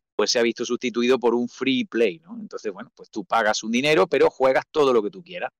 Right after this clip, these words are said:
a una máquina determinada, ¿no? Entonces, bueno, es otro modelo, otro modelo que no, de negocio, que no tiene nada que ver con lo que nosotros conocimos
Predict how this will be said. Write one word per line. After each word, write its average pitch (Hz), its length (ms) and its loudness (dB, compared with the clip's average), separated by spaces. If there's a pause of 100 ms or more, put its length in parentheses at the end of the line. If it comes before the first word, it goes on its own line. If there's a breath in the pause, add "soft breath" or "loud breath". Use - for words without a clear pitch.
(400 soft breath)
a 110 120 -2
una 117 160 0
máquina 98 580 -4
determinada, 92 600 -6
¿no? 92 100 -18
Entonces, - 240 -6
bueno, 113 180 2
es - 160 -2
otro 123 260 2
modelo, 170 500 4
otro 101 280 0
modelo 143 340 2
que 147 120 -4
no, 98 240 -16
de 98 80 -20
negocio, 143 440 0
que 127 80 -2
no 113 100 -4
tiene 104 220 -10
nada 107 240 -4
que 107 120 -6
ver 110 140 0
con 113 160 2
lo 110 120 4
que 107 120 4
nosotros 104 460 -4
conocimos 151 540 0